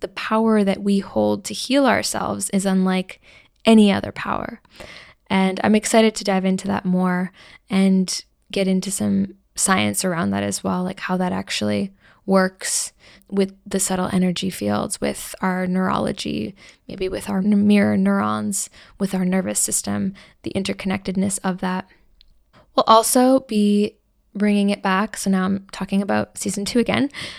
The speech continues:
We're also gonna be talking about new interpretations of mental health, things like depression and anxiety and how to heal them. We're gonna, of course, talk about mushrooms and psychedelics and microdosing.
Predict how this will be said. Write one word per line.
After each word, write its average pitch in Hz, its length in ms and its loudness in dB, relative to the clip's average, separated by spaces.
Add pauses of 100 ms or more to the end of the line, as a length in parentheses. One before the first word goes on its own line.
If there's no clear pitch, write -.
We're 208 100 4
also 208 340 4
gonna 214 200 2
be 214 140 0
talking 196 440 0
about 185 960 -2
new 220 500 6
interpretations 190 920 0
of 185 600 -4
mental 190 300 -2
health, - 580 -6 (320)
things 196 240 2
like 196 180 -4
depression 196 640 -2
and 185 140 -2
anxiety 185 720 -4 (140)
and 190 120 -2
how 185 80 -4
to 190 60 -6
heal 196 320 -4
them. 196 380 -2 (600)
We're 202 80 -2
gonna, 196 500 2
of - 140 -16
course, - 400 -2
talk 196 200 -8
about 196 500 -2
mushrooms 220 800 0
and 180 220 -4
psychedelics 220 640 -2
and 180 120 2
microdosing. 202 960 2